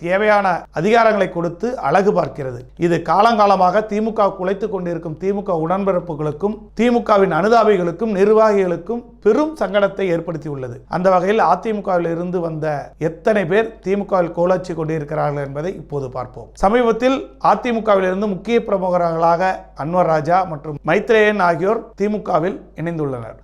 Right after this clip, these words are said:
அன்வர் ராஜா அடிமட்ட தொண்டனாக இருந்து உயர்ந்தவர் என்றால், மைத்ரேயன் ஆரம்பம் முதலே திமுக அரசியல் எதிரியாக அறியப்பட்டவர். இவர்கள் இருவரையும் திமுக அரவணைத்துக் கொண்டது தற்பொழுது. ரெண்டாயிரத்தி இருபத்தி ஒன்று திமுக ஆட்சி அமைத்ததும்,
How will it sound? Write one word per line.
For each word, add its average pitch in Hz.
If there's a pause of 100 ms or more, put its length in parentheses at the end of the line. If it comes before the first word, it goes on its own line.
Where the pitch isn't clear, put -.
அன்வர் 240
ராஜா 214
அடிமட்ட 214
தொண்டனாக 190 (120)
இருந்து 175 (180)
உயர்ந்தவர் 175
என்றால், 156 (220)
மைத்ரேயன் 226 (220)
ஆரம்பம் 240
முதலே 196 (240)
திமுக 240 (140)
அரசியல் 202
எதிரியாக 185 (200)
அறியப்பட்டவர். 156 (320)
இவர்கள் 180
இருவரையும் 240
திமுக 220 (100)
அரவணைத்துக் 180
கொண்டது 156 (100)
தற்பொழுது. 135 (280)
ரெண்டாயிரத்தி 180
இருபத்தி 190
ஒன்று 160 (200)
திமுக 185
ஆட்சி 160
அமைத்ததும், 165